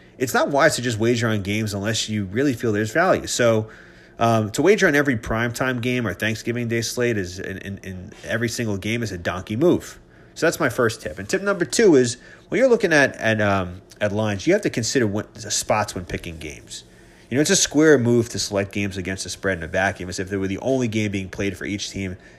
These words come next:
this year. Now, teams react to momentum, and it's one of those things that is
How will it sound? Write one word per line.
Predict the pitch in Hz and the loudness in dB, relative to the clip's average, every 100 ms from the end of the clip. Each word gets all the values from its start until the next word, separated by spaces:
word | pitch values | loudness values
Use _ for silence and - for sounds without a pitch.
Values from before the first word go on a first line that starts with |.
| - | -6
this | 95 - | -4 -2
year. | 87 67 - - - - - - - - - - - | -4 -8 -10 -18 -20 -20 -20 -20 -20 -20 -20 -20 -6
Now, | 104 | -4
teams | - 175 190 - - - - | 4 4 4 2 -6 -14 0
react | 131 131 123 | 4 4 4
to | 123 | 0
momentum, | 107 101 107 101 92 | 0 0 -2 -2 -4
and | 104 | -6
it's | 113 | -2
one | 170 | 0
of | 185 | 4
those | 151 139 | 4 4
things | 139 127 113 | 0 0 4
that | 113 | 4
is | 110 107 101 | 4 2 -2